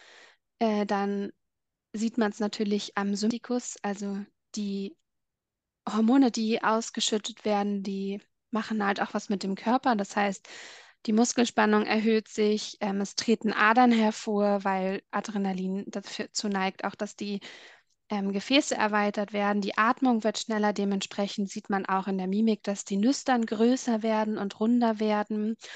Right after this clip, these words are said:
und die Kaumuskulatur angespannt ist, ähm, bis hin zu wirklich kreisrunden Nüstern, wo ein Basketball gefühlt reinpasst und Trompeten und, ähm, Schnaufen und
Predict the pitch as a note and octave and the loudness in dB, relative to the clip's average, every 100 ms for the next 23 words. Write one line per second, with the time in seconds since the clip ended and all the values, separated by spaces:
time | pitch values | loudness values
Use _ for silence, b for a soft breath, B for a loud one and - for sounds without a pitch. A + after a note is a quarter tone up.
0 | B B G3+ F#3+ G#3 - A3+ A#3+ A#3+ - | B B -4 -2 -4 2 4 4 2 -2
1 | G#3+ G#3 A#3 A3+ A#3+ A#3 A#3 A3 - A3 | -4 -2 -2 0 2 4 2 0 -2 0
2 | A3 A3+ - - _ - B3+ - - - | 0 -2 -4 -8 _ 2 2 0 -12 -16
3 | B B B B B B _ _ A#3 A3+ | B B B B B B _ _ 4 4
4 | G#3+ G#3 G#3 G#3 B3 - B3+ A#3 - A#3+ | 4 2 0 2 2 4 4 4 2 0
5 | G#3+ G#3+ - A#3+ G#3+ - - A3 G#3 B3+ | 2 2 4 4 4 -2 -2 4 6 6
6 | - G#3 B3+ C4 A3+ A3 B3 - A#3 A3+ | 4 4 4 4 2 2 2 0 -4 -4
7 | G#3+ A3 G#3+ G#3+ G#3 _ _ _ _ _ | -2 -2 0 0 -2 _ _ _ _ _
8 | A3 G3+ A3 - A3+ A3+ G#3 G#3+ - A#3 | 0 2 2 -2 -2 0 0 -2 -2 -4
9 | A#3 A3 G#3+ A3+ A3+ A3 - A3 G#3 - | 0 2 4 4 2 0 0 -2 -2 -4
10 | - G#3 G#3 - A#3 A#3+ A#3 G#3+ G3 G3 | -2 0 0 0 2 2 2 0 0 -2
11 | - - G3 G3 F#3+ - G#3 G#3 A3+ - | -4 -6 -4 -2 -2 0 4 6 4 2
12 | A3 - G3 | -2 -2 -4